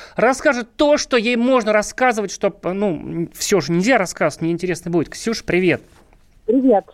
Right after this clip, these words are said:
Speaker 2: Добрый вечер всем.
Speaker 1: Э,
Speaker 2: Да, я
Speaker 1: да.
Speaker 2: была на съемках, это
Speaker 1: Ксень,
Speaker 2: правда.
Speaker 1: ну, смотри, э, называется «Ну-ка все вместе». А, э, известно, что это какой-то вот не русский проект. Опять купили формат. Где
Speaker 2: Да.
Speaker 1: купили и в чем смысл-то?
Speaker 2: А, купили его в Брит-, Великобритании.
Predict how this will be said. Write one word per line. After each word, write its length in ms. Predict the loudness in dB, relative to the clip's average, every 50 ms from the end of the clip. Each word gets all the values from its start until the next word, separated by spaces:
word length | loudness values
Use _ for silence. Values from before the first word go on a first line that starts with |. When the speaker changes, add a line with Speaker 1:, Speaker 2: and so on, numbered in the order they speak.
| _ -6
Speaker 2:
Добрый 300 | -2 0 0 2 2 2
вечер 420 | 4 4 4 4 2 -2 -8 -12 -12
всем. 280 | -6 -2 0 0 0
Speaker 1:
Э, 80 | -2 -4 -10 -18 -20 -6 0
Speaker 2:
Да, 200 | 0 0 0 0 -6 -12 _ -6
я 120 | 0 2 4
Speaker 1:
да. 60 | 4
Speaker 2:
была 180 | 4 2 0 -2
на 60 | -6
съемках, 260 | -10 -14 -16 -16 -16
это 80 | -14 _
Speaker 1:
Ксень, 240 | -8 -2 2 2 2
Speaker 2:
правда. 260 | 2 2 0 0 0
Speaker 1:
ну, 160 | 0 0 -4
смотри, 460 | -6 -4 -2 -2 0 2 2 0 2 2
э, 140 | 2 2 2
называется 520 | 2 2 0 2 2 2 2 2 0 0
«Ну-ка 240 | 0 0 0 0 -2
все 180 | -4 0 -2 0
вместе». 640 | 0 0 2 2 2 2 0 -4 -4 -4 -4 -2 0
А, 460 | 0 2 2 4 4 2 2 2 0
э, 380 | 0 -2 -2 -2 -2 -4 -4 -6 -10 -16 -20 _ _ -20 -20 -14 _
известно, 460 | -4 -2 -2 0 0 0 0 0 -2
что 160 | -2 2 2 2
это 140 | 2 0
какой-то 400 | -4 -4 -4 -2 -2 -2 -2 0
вот 180 | 0 0 -2 0
не 140 | 0 2 2
русский 280 | 2 2 0 -4 -10 -4
проект. 320 | 0 2 2 2 2 -2
Опять 240 | -4 -2 -2 -2 -2
купили 260 | -4 -8 -6 -4 -6
формат. 440 | -2 0 0 0 0 0 -2 -4 -4
Где 220 | -4 -4 -2 -4
Speaker 2:
Да. 140 | 0 2 2
Speaker 1:
купили 300 | 2 4 2 2 2 0
и 20 | -2
в 60 | -4
чем 220 | -2 -2 -2 -2 -2
смысл-то? 720 | -8 -8 -2 0 2 2 2 0 -2 -4 -2 -2 -4 -2
Speaker 2:
А, 360 | 0 0 0 2 2 2 0 0 -4 _ _ _
купили 380 | 2 2 4 6 4 4 4 4
его 260 | 2 2 2 0 0
в 80 | -2
Брит-, 400 | -4 -8 -8 -6 -6 -6 -8 -6
Великобритании. 920 | -4 -2 -2 -2 -2 -4 -4 -4 -4 -2 0 0 0 0 -2 -6 -6 -8